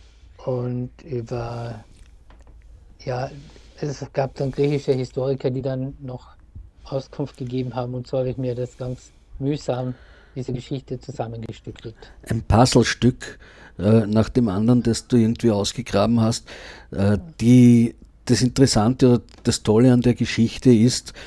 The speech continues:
Speaker 2: dass... Äh, die Insel Zakynthos während der Nazizeit von den besetzt worden ist, so wie viele andere auch, mit Deu-, von den Deutschen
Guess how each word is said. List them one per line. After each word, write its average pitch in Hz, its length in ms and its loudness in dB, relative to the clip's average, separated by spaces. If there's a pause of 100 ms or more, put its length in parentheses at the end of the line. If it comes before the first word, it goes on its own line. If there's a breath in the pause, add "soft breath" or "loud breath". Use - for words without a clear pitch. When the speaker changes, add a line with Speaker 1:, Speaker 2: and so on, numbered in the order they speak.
(300 loud breath)
Speaker 2:
dass... 104 600 2
Äh, 104 420 2 (600)
die 98 520 -2
Insel 113 280 0
Zakynthos 110 680 0
während 101 420 -2
der 104 80 -2
Nazizeit 95 720 -2
von 104 220 -4
den 95 260 -4 (680 loud breath)
besetzt - 580 -2
worden 107 320 2
ist, 117 520 0 (320 loud breath)
so 101 200 -6
wie - 60 -14
viele 98 360 -2
andere 98 440 -2
auch, 95 240 -4
mit 92 260 -6
Deu-, 87 360 -4
von 98 280 -8
den 98 120 -6
Deutschen 85 480 -6